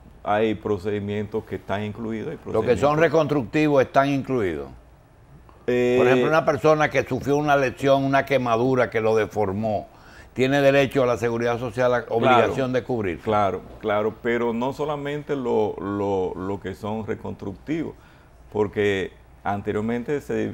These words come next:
Speaker 1: se, se dividía en reconstructivo y estética. Ya hay procedimientos de la cirugía plástica que se consideran, eh,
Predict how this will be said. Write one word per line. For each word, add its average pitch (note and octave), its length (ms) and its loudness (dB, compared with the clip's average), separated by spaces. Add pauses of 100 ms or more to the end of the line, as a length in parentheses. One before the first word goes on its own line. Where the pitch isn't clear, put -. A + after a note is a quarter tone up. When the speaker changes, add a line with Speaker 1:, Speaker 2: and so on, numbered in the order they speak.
Speaker 1:
se, F2+ 640 -6
se - 240 -10
dividía F#2+ 460 -2
en A#2 160 -4
reconstructivo G2+ 1040 -6
y G2 100 -8
estética. G2 680 -8 (680)
Ya G2+ 240 2
hay A#2+ 200 -2
procedimientos A2 680 -6
de A#2 60 -4
la A2 60 -4
cirugía G2+ 360 -6
plástica - 600 -6 (640)
que F#2+ 120 -6
se F#2 180 -8
consideran, G2 920 -4 (480)
eh, F#2 760 -8